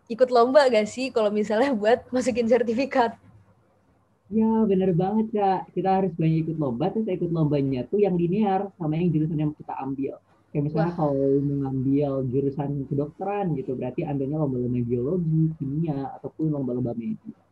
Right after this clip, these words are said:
Speaker 2: gitu sih, Kak.
Speaker 1: Hmm. Berarti yang harus sejalan ya sama jurusan apa yang bakal kita ambil gitu ya, Den?
Speaker 2: Mm-mm, bener banget.
Speaker 1: Nah, keren, keren, keren. Nah,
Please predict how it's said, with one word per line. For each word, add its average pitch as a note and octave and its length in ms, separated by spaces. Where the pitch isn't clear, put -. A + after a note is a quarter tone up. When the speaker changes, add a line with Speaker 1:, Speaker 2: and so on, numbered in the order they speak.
Speaker 2:
gitu - 240
sih, A2 80
Kak. - 240
Speaker 1:
Hmm. G3+ 320
Berarti A3 320
yang A3 80
harus G#3+ 320
sejalan A3+ 480
ya G3 160
sama A3+ 400
jurusan B3 320
apa B3 160
yang B3 240
bakal A3+ 320
kita A#3 160
ambil A3+ 320
gitu F#3 160
ya, E3+ 160
Den? F3 240
Speaker 2:
Mm-mm, D#3 480
bener C3 240
banget. C#3 480
Speaker 1:
Nah, F#3 160
keren, F3+ 240
keren, E3+ 240
keren. - 240
Nah, A#3 160